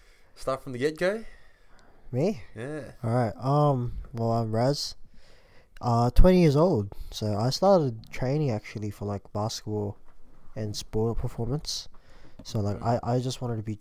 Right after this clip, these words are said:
Speaker 2: jumping high, but, um, you know, <laughs> I have that phylogenetics.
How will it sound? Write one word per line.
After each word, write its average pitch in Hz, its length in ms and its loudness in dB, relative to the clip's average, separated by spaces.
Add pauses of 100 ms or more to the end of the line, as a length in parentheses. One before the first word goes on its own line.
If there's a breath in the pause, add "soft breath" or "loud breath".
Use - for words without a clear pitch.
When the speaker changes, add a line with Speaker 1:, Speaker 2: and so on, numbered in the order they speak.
Speaker 2:
jumping 110 440 -6
high, 107 360 -4 (840 soft breath)
but, 107 160 -2
um, 104 360 -2 (380 loud breath)
you 107 120 -6
know, 113 180 -2 (720 soft breath)
<laughs> - 920 -10
I 110 80 0
have 123 200 2
that 123 160 2
phylogenetics. 135 800 0